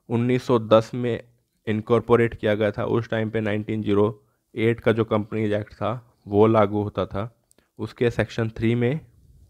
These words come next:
इसको इनकॉर्पोरेट किया गया था। अब जो memorandum of association है कंपनी का, उसकी क्लॉज थ्री के अंदर थर्टी सब क्लॉज थी, तीस सब क्लॉज थी, जिसमें से कुछ जो इंपॉर्टेंट है वो मैं हाईलाइट करूँगा यहाँ पे। उसमें थ-,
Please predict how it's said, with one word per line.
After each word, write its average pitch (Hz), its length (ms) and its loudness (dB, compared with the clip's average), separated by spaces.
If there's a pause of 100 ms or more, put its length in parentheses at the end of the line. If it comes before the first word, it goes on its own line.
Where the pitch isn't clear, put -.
(280)
इसको 113 240 -2
इनकॉर्पोरेट 107 580 2
किया 95 180 -2
गया 95 200 -4
था। 120 200 -10 (960)
अब 160 160 0
जो 185 120 2
memorandum 156 640 0
of 170 180 -4
association 127 680 -4
है 117 180 -4
कंपनी 110 480 -4 (440)
का, 110 260 -6 (280)
उसकी 131 280 -4
क्लॉज 151 520 2
थ्री 139 180 -2
के 151 100 -4
अंदर 147 260 -2
थर्टी 143 500 -6
सब 117 300 -6
क्लॉज 98 240 -2
थी, 101 220 -12 (180)
तीस 175 260 -2
सब 143 240 -2
क्लॉज 135 240 0 (100)
थी, 143 80 -4
जिसमें 131 340 -4
से 139 160 -8
कुछ 139 200 -6
जो 131 180 -2
इंपॉर्टेंट 123 600 -2
है 131 60 -8
वो 131 160 -2
मैं 131 140 -2
हाईलाइट 107 380 0
करूँगा 104 240 -4
यहाँ 95 220 -4
पे। 120 140 -4 (400)
उसमें 135 280 -4
थ-, - 180 -4